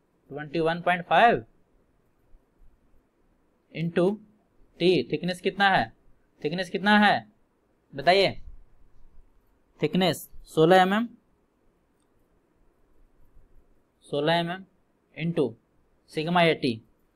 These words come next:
अब देखिए, sigma at यदि नहीं दिया हुआ है, इसका मतलब क्या है बताइए,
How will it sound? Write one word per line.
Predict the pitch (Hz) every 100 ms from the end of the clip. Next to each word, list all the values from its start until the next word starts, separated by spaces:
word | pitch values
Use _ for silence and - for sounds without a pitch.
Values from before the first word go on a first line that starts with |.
| _
अब | 147
देखिए, | 165 175 139 110 _ _ _ _ -
sigma | 160 156 196
at | 202 190 202 202
यदि | 190 190
नहीं | 160 208
दिया | 196 180
हुआ | 165
है, | 170
इसका | 175 180
मतलब | 175 185 185
क्या | 196
है | 180 110 - - _ _ - - _ _ -
बताइए, | 139 139 151